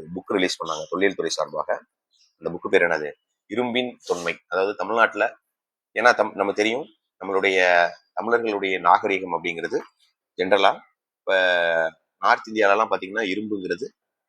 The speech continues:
கிடையாது, சரிங்களா? இரும்பு ரொம்ப பிற்கா-, ரொம்ப பிற்பகுதியில தான் கண்டுபிடிக்கப்பட்டது. ஆனா தமிழர்களை பொறுத்தவரையிலும் வரலாற்று காலத்திலேயே, வரலாற்று முந்தைய காலத்திலேயே இரும்பை வந்து பெரிய அளவுல பயன்படுத்தின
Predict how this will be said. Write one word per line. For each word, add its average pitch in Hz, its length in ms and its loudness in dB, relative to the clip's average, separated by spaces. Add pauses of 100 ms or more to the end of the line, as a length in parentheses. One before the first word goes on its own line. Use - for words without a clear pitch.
(240)
கிடையாது, 87 300 4 (200)
சரிங்களா? 85 340 -6
இரும்பு 92 280 -4
ரொம்ப 85 160 -10
பிற்கா-, - 380 -6
ரொம்ப 98 300 0
பிற்பகுதியில 92 520 -2
தான் 90 140 -4
கண்டுபிடிக்கப்பட்டது. 80 560 -8 (460)
ஆனா 110 120 4
தமிழர்களை 104 600 2
பொறுத்தவரையிலும் 92 500 -6 (540)
வரலாற்று 120 380 4
காலத்திலேயே, 87 520 -2
வரலாற்று 92 400 2
முந்தைய 101 280 2
காலத்திலேயே 95 440 0 (500)
இரும்பை 113 240 2
வந்து 95 260 2 (180)
பெரிய 98 220 2
அளவுல 92 220 4
பயன்படுத்தின 85 520 -4